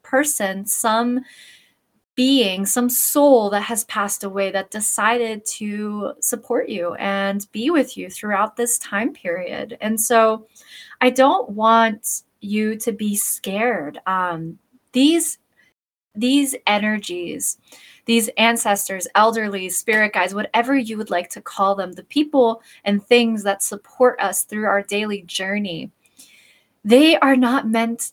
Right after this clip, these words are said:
to hurt you. They are not there to cause you harm. They are not there to frighten you. They are there to protect you. They've been there ever since the beginning of your beginning on this planet and have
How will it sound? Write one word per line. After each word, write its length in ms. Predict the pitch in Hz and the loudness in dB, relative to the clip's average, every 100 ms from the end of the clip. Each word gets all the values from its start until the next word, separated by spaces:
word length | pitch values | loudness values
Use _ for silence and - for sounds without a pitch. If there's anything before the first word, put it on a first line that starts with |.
| - | -6
to 160 | 233 | -4
hurt 400 | 226 - 233 240 | -4 0 0 0
you. 300 | 220 214 190 | -2 -4 -2
They 100 | 190 | 0
are 100 | 208 | 0
not 380 | 214 220 226 190 | 2 2 0 -2
there 340 | 208 220 226 220 | -2 2 2 0
to 120 | 214 | -8
cause 380 | - 208 196 202 | -8 -4 -4 -4
you 140 | 202 | -6
harm. 580 | 202 202 196 208 220 196 | -6 -2 0 0 0 -2
They 100 | 196 | 0
are 140 | 202 | 0
not 240 | 220 233 - | 0 -2 -2
there 160 | 208 | -6
to 180 | 202 - | -6 -12
frighten 840 | 202 - - 208 226 - 208 190 | -14 -10 -2 0 -2 -2 -6 -6
you. 320 | 175 - - - - - - - - - _ - | -10 -10 -12 -16 -20 -20 -20 -20 -20 -20 _ 4
They 140 | 247 | 6
are 140 | 294 269 | 6 6
there 280 | 226 269 | 4 4
to 120 | 294 285 | 4 -2
protect 640 | - 233 - 269 285 - | -4 -8 -4 -4 -4 -2
you. 240 | 285 185 | -2 0
They've 260 | 185 220 240 | 0 2 2
been 160 | 294 | 2
there 280 | 277 277 262 - | 4 4 4 2
ever 300 | 262 269 302 | 0 4 4
since 320 | 311 330 302 302 | 4 0 -2 -2
the 100 | 302 | 0
beginning 460 | 294 247 277 285 | 0 2 2 2
of 180 | 269 233 | 0 -2
your 400 | 220 254 285 311 | -4 0 2 2
beginning 500 | 269 226 240 220 190 | 0 -2 -2 -2 -2
on 220 | 175 185 | -4 -4
this 220 | 175 180 | -4 -6
planet 600 | - 196 170 165 175 - - | -6 -4 -4 -4 -4 -6 -4
and 420 | 220 214 214 214 220 _ - _ _ | 0 2 2 0 -6 _ -20 _ _
have 480 | - 254 262 254 254 | -6 2 4 2 -2